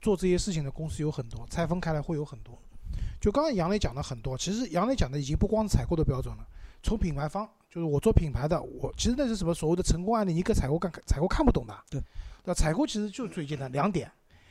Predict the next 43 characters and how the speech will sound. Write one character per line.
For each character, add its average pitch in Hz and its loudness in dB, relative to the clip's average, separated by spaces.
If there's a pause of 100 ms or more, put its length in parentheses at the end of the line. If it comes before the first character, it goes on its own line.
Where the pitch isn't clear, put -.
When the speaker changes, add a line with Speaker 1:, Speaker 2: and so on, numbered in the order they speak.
(120)
Speaker 1:
一 180 2
个 214 2 (180)
价 226 4
格 147 -6 (200)
是 - -8
不 175 -2
是 180 -4
够 196 0
低， 190 -4 (800)
第 220 6
二 220 4
个 135 -6 (840)
你 180 4
的 180 4
垫 247 2
款 165 -4
能 143 -2
力 156 -2
到 165 2
底 147 0
有 123 -2
多 165 -2
强？ 123 -8
Speaker 2:
对。 113 -10
Speaker 1:
垫 226 2
款 185 0
能 165 2
力 175 4
涉 196 4
及 165 -4
到 160 -2
你 143 -8
的 135 -8
注 180 -6
册 165 2
资 151 -4
金、 156 -2 (280)
你 139 -10
公 165 -6
司 185 -6
的 180 0
大 170 -2
小， - -8